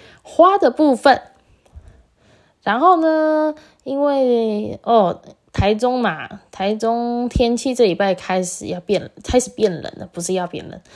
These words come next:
是变冷了。就是各种想睡呀，然后身体不好的那种毛病啊，都出来了。而且，哦，这天气不好，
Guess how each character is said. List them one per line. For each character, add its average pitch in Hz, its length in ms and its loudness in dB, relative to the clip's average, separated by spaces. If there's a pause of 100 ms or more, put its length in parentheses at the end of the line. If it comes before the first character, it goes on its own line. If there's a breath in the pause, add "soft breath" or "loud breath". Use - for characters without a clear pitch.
(240 loud breath)
是 - 160 -10
变 202 380 -2
冷 - 280 -10
了。 - 320 -8 (540 soft breath)
就 - 100 -12
是 175 600 -2 (140)
各 208 160 4
种 170 240 -2
想 151 280 -6
睡 156 600 -2
呀， 147 480 -8
然 160 120 -8
后 175 80 -4
身 185 240 -2
体 175 200 -6
不 196 200 -8
好 175 200 -8
的 139 320 -8 (480 loud breath)
那 - 100 -14
种 147 640 -10
毛 165 240 0
病 175 500 -2
啊， 160 280 -2
都 180 180 0
出 180 320 -4
来 160 220 0
了。 - 280 -8 (480 loud breath)
而 - 80 4
且， 226 220 2 (460 loud breath)
哦， 226 280 -2
这 247 200 2
天 240 280 0
气 254 220 0
不 247 160 -6
好， 220 400 -6